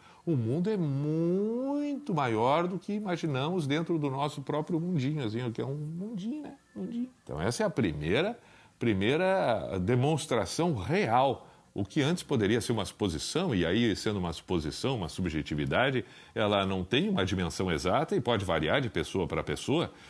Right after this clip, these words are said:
Cada um enxerga o mundo além do seu próprio mundo, conforme a sua vontade,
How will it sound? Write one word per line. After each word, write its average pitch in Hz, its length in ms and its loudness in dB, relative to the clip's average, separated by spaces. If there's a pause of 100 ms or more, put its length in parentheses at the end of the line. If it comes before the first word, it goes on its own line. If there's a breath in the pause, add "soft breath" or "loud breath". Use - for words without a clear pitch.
(160 loud breath)
Cada 85 260 2
um 113 140 0
enxerga 120 400 2
o 107 60 0
mundo 113 260 0
além 101 180 2
do 104 120 -2
seu 87 160 -2
próprio 98 320 0
mundo, 135 480 0
conforme 95 880 2 (280)
a - 80 -2
sua 71 840 2
vontade, 80 1000 0